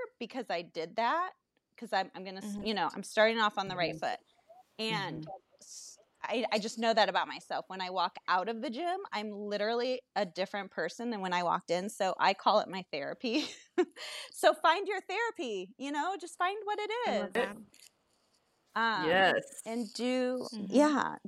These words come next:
Speaker 1: do
Speaker 2: love that.
Speaker 1: recognize the things that bring you happiness and do more of that and prioritize those things. Don't let them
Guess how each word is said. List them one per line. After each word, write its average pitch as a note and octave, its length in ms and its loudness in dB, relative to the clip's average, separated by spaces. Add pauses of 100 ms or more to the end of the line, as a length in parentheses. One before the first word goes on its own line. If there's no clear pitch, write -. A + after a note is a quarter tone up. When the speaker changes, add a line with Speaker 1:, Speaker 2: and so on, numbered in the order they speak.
Speaker 1:
do A3+ 200 0
Speaker 2:
love F#3+ 200 -8
that. - 20 -
Speaker 1:
recognize G3+ 1160 6
the G#3 120 -4
things G3 420 -4
that F3 160 2 (160)
bring F3+ 180 -4
you F#3 100 -4
happiness B3+ 840 -2
and G3+ 260 -6
do G#3+ 280 -2
more F3+ 360 0
of D#3+ 180 -6
that C#3+ 280 8
and G3+ 160 0
prioritize F#3+ 880 -2
those - 260 -10
things. - 500 -14
Don't F3+ 200 -2
let F3+ 180 -2
them F3+ 260 -2